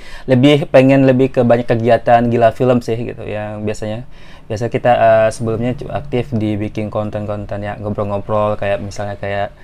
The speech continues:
bacot-bacotan Gila Film dan Jam Ah First Reaction, dan sekarang pengen untuk vlog ini sendiri mau dinamain Catatan Si Gila Film.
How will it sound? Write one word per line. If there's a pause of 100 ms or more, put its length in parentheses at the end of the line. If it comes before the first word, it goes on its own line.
(600)
bacot-bacotan
Gila
Film
dan
Jam
Ah (240)
First
Reaction,
dan
sekarang
pengen
untuk
vlog
ini
sendiri
mau
dinamain (640)
Catatan
Si
Gila
Film.